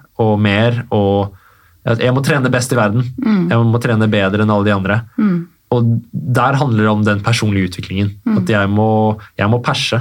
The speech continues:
Speaker 1: Jeg må svømme raskere enn det jeg noensinne har gjort tidligere, hvis jeg
Speaker 2: Mm.
Speaker 1: skal kunne bli verdensmester.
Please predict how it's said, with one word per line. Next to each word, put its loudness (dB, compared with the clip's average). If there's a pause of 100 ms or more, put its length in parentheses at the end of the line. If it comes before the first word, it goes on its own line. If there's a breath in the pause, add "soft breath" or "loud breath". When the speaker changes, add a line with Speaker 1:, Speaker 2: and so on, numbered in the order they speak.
(120)
Speaker 1:
Jeg 0
må 0
svømme 0
raskere -2
enn -2
det 0
jeg 0
noensinne -4
har 0
gjort -10
tidligere, -2
hvis 0
jeg 2
Speaker 2:
Mm. -4
Speaker 1:
skal -2
kunne -2
bli 0
verdensmester. -6